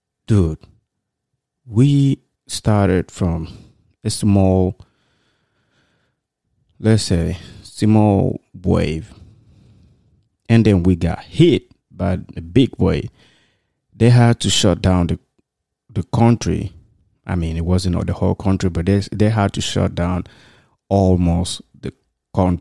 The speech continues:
the whole country. The economy,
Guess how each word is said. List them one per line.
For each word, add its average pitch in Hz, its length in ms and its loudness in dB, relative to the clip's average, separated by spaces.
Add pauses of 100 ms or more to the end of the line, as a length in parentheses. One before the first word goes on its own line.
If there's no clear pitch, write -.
(120)
the 92 160 -4
whole 95 240 2
country. 87 520 -6 (460)
The 90 80 -4
economy, 110 720 2